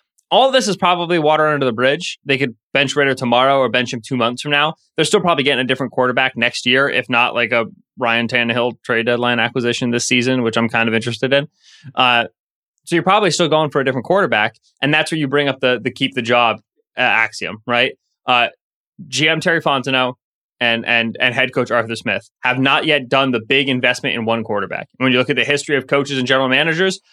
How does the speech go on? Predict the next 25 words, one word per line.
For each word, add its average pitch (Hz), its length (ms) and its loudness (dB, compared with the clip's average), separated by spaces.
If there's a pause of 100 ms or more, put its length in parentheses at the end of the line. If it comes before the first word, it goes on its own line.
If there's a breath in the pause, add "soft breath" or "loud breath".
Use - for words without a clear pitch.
(160)
typically 175 320 2
they 147 100 2
get 135 220 0
one 147 300 2
swing 165 540 -2
to 131 160 0
really 135 360 2
invest 123 480 0
in 123 100 -2
a 117 60 -2
quarterback. 110 480 0
We're 120 80 2
talking, 117 180 -2
like, - 20 2
a, 117 220 2
a 123 200 0
pick 151 220 -2
in 147 80 -2
the 123 60 -2
first 131 260 -2
sixteen 127 320 -4
picks 117 220 -4
of 107 60 -8
the 107 60 0
draft. - 400 -4